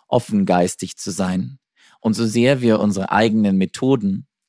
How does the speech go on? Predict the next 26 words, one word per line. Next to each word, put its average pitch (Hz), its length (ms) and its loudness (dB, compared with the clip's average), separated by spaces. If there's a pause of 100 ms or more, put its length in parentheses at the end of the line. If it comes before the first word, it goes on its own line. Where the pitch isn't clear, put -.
(100)
und 113 160 -2
Yoga-Traditionen, 120 1300 0
in 107 140 -2
denen 104 240 2
wir 98 100 0
zu 98 220 -4
Hause 113 360 2
sind, 98 300 0
lieben, 104 720 -2 (320)
ehren, 120 720 2 (300)
respektieren 120 1080 0
und 95 280 -2
weitergeben, 107 1000 0 (640)
sie - 140 -10
immer 156 560 0 (320)
offen 104 460 -2
betrachten - 800 -8 (400)
und 107 160 -4
vor - 200 -6
allem 113 340 0
offen 123 460 -2
gegenüber 104 680 2
all 98 180 2
den 104 140 0
anderen 107 500 0
sind, 104 340 0